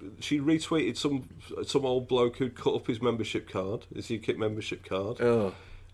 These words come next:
Speaker 1: Uh,
Speaker 2: He was
Speaker 1: and,
Speaker 2: probably
Speaker 1: and
Speaker 2: just confused. He was trying to cut up his credit card or something.
Speaker 1: <laughs> and done a photo of it, and then quite a few more. My favourite one was she retweeted this bloke who, I think mostly in caps or mostly sort of with odd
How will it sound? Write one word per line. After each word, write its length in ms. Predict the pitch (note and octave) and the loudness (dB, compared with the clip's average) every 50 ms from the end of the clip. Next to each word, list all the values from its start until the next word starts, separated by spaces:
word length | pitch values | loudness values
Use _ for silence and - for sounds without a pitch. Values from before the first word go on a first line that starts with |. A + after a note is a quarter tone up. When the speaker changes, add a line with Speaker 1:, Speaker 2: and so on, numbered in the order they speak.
| - - - - | -20 -10 -4 0
Speaker 1:
Uh, 220 | G#2+ G#2+ G#2 G#2+ | 2 2 4 4
Speaker 2:
He 60 | A2+ | 4
was 100 | B2+ A2+ | 4 6
Speaker 1:
and, 60 | A2 | 8
Speaker 2:
probably 140 | E3+ D#3 C3+ B2 | 10 10 10 10
Speaker 1:
and 60 | A#2+ | 8
Speaker 2:
just 80 | A2+ | 6
confused. 360 | - A#2 G#2+ - B2+ C3+ C3+ A#2+ | 6 4 4 4 4 4 4 4
He 60 | A#2+ | 2
was 80 | A2+ | 2
trying 140 | - A#2 A#2+ | 4 4 4
to 60 | A#2 | 6
cut 80 | - B2 | 6 4
up 80 | A2 - | 4 4
his 100 | G#2+ - | 2 4
credit 280 | - B2+ A#2+ B2 A2+ | 8 8 8 8 8
card 260 | - A#2+ A2 G2 G2 | 6 4 6 6 6
or 40 | F#2+ | 4
something. 300 | F#2 A2 A2+ A2+ A2+ A#2+ | 4 4 4 4 4 6
Speaker 1:
<laughs> 0 | C3+ | 6
and 120 | C3 B2 | 6 8
done 160 | C3+ C#3 C3 | 8 8 8
a 60 | C3 | 8
photo 480 | A#2+ - C#3 B2 B2 B2+ A#2 G#2 G2 G2 F#2 | 6 6 6 6 6 6 6 4 4 4 4
of 80 | F#2+ | 2
it, 220 | G2+ A2 C3 - - - | 0 0 -2 -2 0 2
and 120 | A#2 A#2 | 2 4
then 160 | B2+ B2 B2 B2 | 4 4 2 2
quite 240 | - - C#3 C3+ A#2+ | 2 2 2 2 2
a 40 | C3 | 0
few 240 | - - C#3 C3+ | 0 2 2 4
more. 380 | B2 B2 B2+ A#2+ G#2 F#2+ G2+ G#2 - - - - - - - | 6 6 8 8 8 8 6 2 -2 -10 -16 -18 -16 -8 0
My 180 | A#2 B2 C#3+ | 4 4 4
favourite 520 | - - - D#3+ D#3 D#3+ D#3 D3+ D3 A2+ - | 4 6 6 8 8 8 8 8 6 4 6
one 360 | A2 G#2 G2 F#2+ F#2+ F#2+ - - - - - - - - - - | 4 4 4 4 2 0 -4 -10 -18 -20 -20 -20 -20 -20 -10 -2
was 280 | - A2+ A2 G#2+ - - - | 0 2 2 2 0 -6 -10
she 180 | - - B2 | -2 0 4
retweeted 640 | A#2 A#2 A#2+ A#2+ - - C#3 C#3 C3+ - A2 G#2+ A2+ | 4 6 4 4 6 6 6 6 6 4 0 -2 0
this 180 | - A2+ G#2 - | 0 0 0 -2
bloke 440 | - - G#2+ G#2+ G2+ G2 G2 - - - | -2 0 2 4 4 4 2 0 -4 -2
who, 280 | - A#2 G#2+ G2+ G2+ - - - - - - - - - - | 2 2 4 4 2 0 -4 -8 -16 -20 -20 -20 -10 -6 -6
I 60 | G#2+ | -2
think 240 | - - D3+ C#3+ B2 | 0 0 0 2 4
mostly 520 | D3 D3 D3 C#3+ - - D3 C#3 C3+ C3 C3 | 6 6 6 6 6 4 6 6 6 6 4
in 100 | B2+ B2+ | 2 0
caps 480 | - - - D3+ B2+ - - - - | -2 -4 -4 -4 -4 -4 -6 -4 0
or 220 | B2+ A#2+ A#2+ A#2+ B2 | 2 4 4 4 6
mostly 500 | B2+ C3 C3+ C3+ C3 - - C#3 C3 A#2+ | 6 6 6 6 4 2 0 0 0 0
sort 240 | - - C3 - | 2 2 2 2
of 100 | - A2 | 2 2
with 260 | A2 A#2+ A#2+ A2 A#2+ - - | 2 2 2 2 0 -2 -2
odd 380 | B2 B2+ A#2+ A#2 A2+ A2 A2 | 4 6 8 8 8 6 4